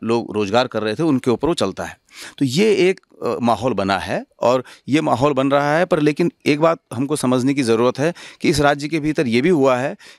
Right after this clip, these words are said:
कि पिछले, अ, कुछ समय से जिस तरह से रोज़गार का सवाल एक बड़ा सवाल बना है, चाहे अग्निवीर में भर्ती वाला सवाल बड़ा सवाल बना है,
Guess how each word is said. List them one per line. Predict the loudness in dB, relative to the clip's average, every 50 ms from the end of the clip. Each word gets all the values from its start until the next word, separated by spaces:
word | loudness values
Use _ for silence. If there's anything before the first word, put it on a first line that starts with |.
| -10
कि | -8 -6
पिछले, | -4 -4 -4 -2 0 0 2 2 2 2 0
अ, | 0 -2 -2 0
कुछ | 2 2 2 2 0 -2
समय | 0 2 2 2 2 0
से | 0 -2 -2 -2 -2 -4 -8 -14 -20 _ _ -2
जिस | 0 0 0 2
तरह | 2 2 2 0
से | 0 -2 -2 0 2
रोज़गार | 2 2 2 4 2 2 2
का | 2 0
सवाल | 0 2 2 4 4 2
एक | 2
बड़ा | 2 0 0
सवाल | 0 0 0 0 0
बना | 0 -2 -2 -4
है, | -4 -6 -8 -4
चाहे | 0 0 2 2
अग्निवीर | 2 2 2 2 2 2
में | 2 0 0
भर्ती | -2 -4 -2 0 0
वाला | 2 2 0 0
सवाल | 0 0 0 2 2
बड़ा | 2 0 0 0
सवाल | 0 0 0 0 0
बना | 0 0 0 0
है, | 0 -2 -2